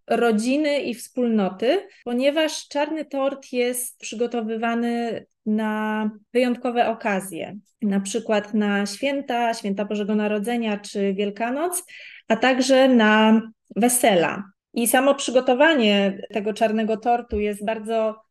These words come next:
czasochłonne i pracochłonne, dlatego że trzeba najpierw zamarynować owoce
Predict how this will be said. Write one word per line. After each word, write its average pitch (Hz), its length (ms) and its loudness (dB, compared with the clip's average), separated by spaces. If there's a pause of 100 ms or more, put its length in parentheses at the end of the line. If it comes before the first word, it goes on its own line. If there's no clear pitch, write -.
(160)
czasochłonne 247 760 -2
i 220 60 -10
pracochłonne, 208 960 -4 (340)
dlatego 226 680 -4 (120)
że 233 760 -4 (240)
trzeba 220 800 -4 (300)
najpierw 220 760 -4 (180)
zamarynować 226 800 -2
owoce 214 720 -2